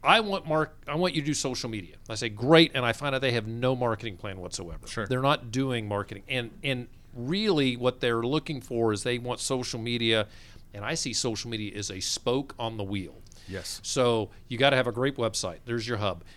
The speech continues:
Speaker 1: And then everything comes off of that. So video would be a spoke off of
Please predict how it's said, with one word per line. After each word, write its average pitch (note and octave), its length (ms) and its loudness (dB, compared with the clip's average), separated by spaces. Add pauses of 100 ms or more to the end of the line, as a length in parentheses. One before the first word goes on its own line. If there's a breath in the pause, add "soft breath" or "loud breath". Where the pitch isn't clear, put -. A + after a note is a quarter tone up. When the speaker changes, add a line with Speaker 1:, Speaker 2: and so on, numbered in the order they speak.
(100)
Speaker 1:
And A#2 120 -4
then A#2 80 0
everything E3+ 400 0
comes C#3+ 260 -4
off B2 220 4
of A2 100 -4
that. F2 220 -12
So A#2+ 280 2
video C3 560 4
would A#2 260 -2
be B2 200 -4
a A#2+ 100 0
spoke D#3 580 -2
off B2+ 300 0
of G#2+ 240 2